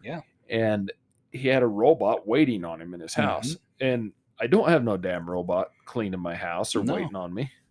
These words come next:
Speaker 2: So, and I don't think many people do, even the s-,
Speaker 1: Mm-hmm.
Speaker 2: substantially rich. So what
Speaker 1: Yeah.
Speaker 2: happened with robots?
Speaker 1: Yeah, exactly.
Speaker 2: Did
Speaker 1: And, uh,
Speaker 2: Terminator scare everyone?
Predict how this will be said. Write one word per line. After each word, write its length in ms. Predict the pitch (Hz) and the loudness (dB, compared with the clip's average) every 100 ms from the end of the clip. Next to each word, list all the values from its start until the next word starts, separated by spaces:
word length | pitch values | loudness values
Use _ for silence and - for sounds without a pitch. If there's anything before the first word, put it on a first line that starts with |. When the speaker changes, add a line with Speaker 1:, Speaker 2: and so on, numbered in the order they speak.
| - | -14
Speaker 2:
So, 280 | - 123 - | -4 -4 -4
and 220 | 131 131 110 | -2 -2 -2
I 100 | 127 | 2
don't 200 | 151 143 | 4 4
think 180 | 165 143 | 0 0
many 180 | 156 | 0
people 300 | 143 156 135 | 0 -4 -4
do, 220 | 123 139 131 | 2 2 4
even 280 | 107 117 | 2 0
the 180 | 117 113 | 0 -2
s-, 160 | 110 - | -2 -6
Speaker 1:
Mm-hmm. 160 | - | -8
Speaker 2:
substantially 720 | - 98 - 127 139 - 123 | -10 -8 -2 0 0 0 0
rich. 480 | 101 123 170 - - | 2 2 0 0 -4
So 300 | - 107 98 - | 0 0 0 0
what 140 | 156 | 2
Speaker 1:
Yeah. 60 | 156 | 4
Speaker 2:
happened 280 | 190 190 160 | 2 0 -2
with 140 | 147 | 0
robots? 520 | 127 139 104 76 - - | 2 2 2 -4 -8 -6
Speaker 1:
Yeah, 260 | 160 123 60 | -2 -2 -4
exactly. 560 | 104 - 151 147 - 85 | -12 -6 -4 -4 -8 -4
Speaker 2:
Did 40 | 113 | -2
Speaker 1:
And, 60 | 117 | 2
uh, 20 | |
Speaker 2:
Terminator 480 | 135 135 147 147 143 | 2 4 4 4 4
scare 380 | - 123 131 165 | 2 2 4 4
everyone? 360 | 170 175 202 | 2 0 -2